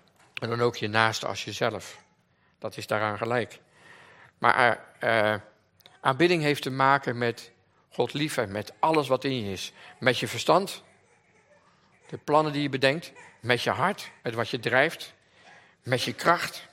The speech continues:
eh, en met je ziel, met je emotie. En, eh, ja, dat vraagt God van ons. En dat is lastig natuurlijk.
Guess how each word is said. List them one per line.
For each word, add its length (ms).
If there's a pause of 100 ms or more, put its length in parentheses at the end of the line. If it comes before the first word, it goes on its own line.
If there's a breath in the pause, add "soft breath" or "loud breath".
(1600 loud breath)
eh, 640
en 100
met 140
je 120
ziel, 380 (1040)
met 180
je 60
emotie. 520 (1200 loud breath)
En, 260
eh, 440 (1600)
ja, 120
dat 140
vraagt 300
God 200
van 140
ons. 240
En 60
dat 140
is 100
lastig 380
natuurlijk. 480